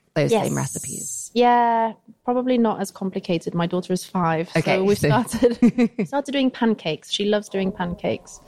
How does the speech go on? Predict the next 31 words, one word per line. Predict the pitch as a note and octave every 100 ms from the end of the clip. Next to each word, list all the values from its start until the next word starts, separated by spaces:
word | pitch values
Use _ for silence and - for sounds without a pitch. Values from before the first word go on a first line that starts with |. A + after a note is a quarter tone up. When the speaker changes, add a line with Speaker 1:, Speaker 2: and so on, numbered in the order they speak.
| - -
Speaker 2:
And | F#3+
she |
does | A#3+ B3
cooking | C4+ B3+ A#3
at | -
school | - F3+ E3
every | - E3+
day. | D3+ F3 _ _ _ F#3+
Speaker 1:
And | F#3+ F#3 F#3 -
you | G#3
spoke | F#3+ - G#3 -
about | F3+ E3 D#3
your | D#3+ D#3
Nor-, | D3+ D#3 D#3 -
Norwegian | E3 D#3+ D#3 D3 D3+ D3
father, | D#3 D3+ D3 D3 D3+ D#3+
and | D#3 D3+ D3 C#3+ -
you | D3+
have | D3+ C#3+
a | D3 C#3+
Danish | - E3+ E3 D3+
Bulgarian | - D#3 D#3+ D3+ D3 D3
mother, | D3+ C#3 B2+
which | - -
just | C#3+ -
sounds | D#3 D3
like | D#3 -
the | E3
most | D#3+ D#3+ E3 -
amazing | D#3 D3 C#3+
combination. | C#3 D3 D3 D3 C#3+ - D3 F#3